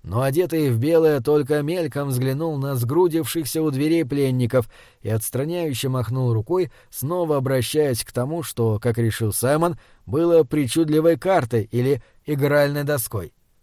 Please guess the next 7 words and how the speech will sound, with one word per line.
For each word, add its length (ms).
Рыжеволосый 960
ситхи 420
даже 460
не 160
обернулся. 800
Спустя 540
мгновение 720